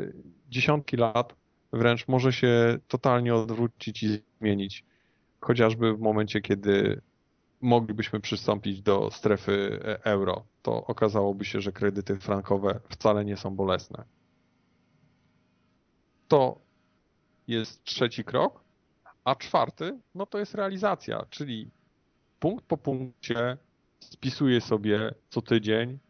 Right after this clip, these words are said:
co parę dni, co z mojego planu wyjścia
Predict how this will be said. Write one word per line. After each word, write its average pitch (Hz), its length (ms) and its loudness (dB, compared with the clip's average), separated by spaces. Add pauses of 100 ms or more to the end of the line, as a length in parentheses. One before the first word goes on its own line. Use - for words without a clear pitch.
(720)
co 117 220 4
parę 113 320 2
dni, 110 440 -10 (400)
co 165 360 2
z 139 100 -12
mojego 131 340 2
planu 123 340 0
wyjścia 117 560 -6